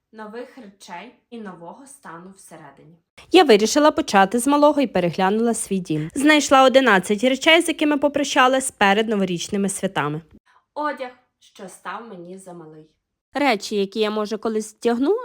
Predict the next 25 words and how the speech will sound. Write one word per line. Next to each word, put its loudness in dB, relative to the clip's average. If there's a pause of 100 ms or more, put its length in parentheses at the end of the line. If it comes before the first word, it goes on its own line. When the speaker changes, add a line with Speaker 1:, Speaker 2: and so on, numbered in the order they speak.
Speaker 2:
забирали 0
місце -2
і 2
нагадували -2
про -6
незручність. 0
Відпустила 6
без 2
жалю. 2 (380)
Speaker 1:
Взуття, -14 (240)
яке -16
не -14
підходить -18
до -20
стилю -18
мого -20
життя. -20 (520)
Speaker 2:
На 4
підборах 2
тепер 4
я 4
ходжу 2
раз 0
на 0
рік, -2